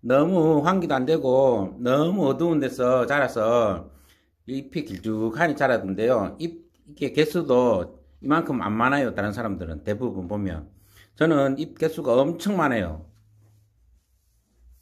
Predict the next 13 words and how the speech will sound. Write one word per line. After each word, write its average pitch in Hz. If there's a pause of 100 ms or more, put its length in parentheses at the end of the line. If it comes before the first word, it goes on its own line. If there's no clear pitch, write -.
(1000)
이 190
포가 139
감사주는 139
이유를 156
아세요? 147 (600)
이 160
지금도 165
여기 139 (260)
새 180
포가 135 (300)
자꾸 -
자꾸 185
나오는데요. 143